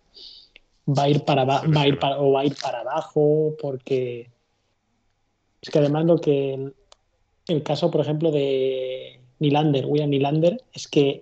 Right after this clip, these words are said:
Speaker 1: el año pasado, eh, poco se dijo de lo que el-, que le querían traspasar con la portada aquella de "Nylander es un mueble de ikea que no sabemos montar".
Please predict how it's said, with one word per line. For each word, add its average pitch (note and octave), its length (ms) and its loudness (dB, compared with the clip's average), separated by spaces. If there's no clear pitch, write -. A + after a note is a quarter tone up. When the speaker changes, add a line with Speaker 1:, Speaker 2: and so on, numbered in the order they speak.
Speaker 1:
el C3+ 160 0
año D#3 260 2
pasado, D3+ 540 -2
eh, C#3+ 320 0
poco D#3+ 340 4
se - 180 -4
dijo D3+ 320 -6
de D3 240 -4
lo C#3 300 -8
que B2+ 600 -6
el-, B2+ 260 -8
que C#3+ 120 -2
le C3+ 140 6
querían C#3+ 360 0
traspasar D3 800 -2
con C#3 220 4
la C3+ 140 -2
portada C3 520 -2
aquella C#3+ 420 2
de C3+ 720 -2
"Nylander C3+ 580 -2
es - 140 0
un C#3 160 4
mueble C#3 260 6
de C3+ 60 8
ikea C3+ 320 4
que C#3 80 -6
no C3+ 80 -6
sabemos C#3 400 -2
montar". C3 580 -6